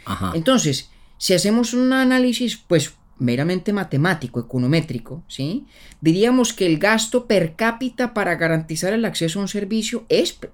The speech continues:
Speaker 2: absolutamente desigual, pero eso no significa que
Speaker 1: Con
Speaker 2: sea
Speaker 1: relación
Speaker 2: malo.
Speaker 1: a la persona,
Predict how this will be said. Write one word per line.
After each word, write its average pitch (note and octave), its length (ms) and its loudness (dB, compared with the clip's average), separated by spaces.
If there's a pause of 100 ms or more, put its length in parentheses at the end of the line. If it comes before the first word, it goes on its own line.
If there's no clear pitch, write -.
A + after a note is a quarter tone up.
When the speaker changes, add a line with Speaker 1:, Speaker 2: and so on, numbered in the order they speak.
Speaker 2:
absolutamente C#3+ 640 -2
desigual, C#4 520 -2 (460)
pero F#3+ 160 4
eso F#3+ 180 0
no C4 100 2
significa B3 360 -2
que A#3 40 0
Speaker 1:
Con C3+ 100 6
Speaker 2:
sea C3+ 100 6
Speaker 1:
relación A#2+ 360 6
Speaker 2:
malo. A#2+ 60 4
Speaker 1:
a - 20 6
la B2+ 80 4
persona, A#2 360 2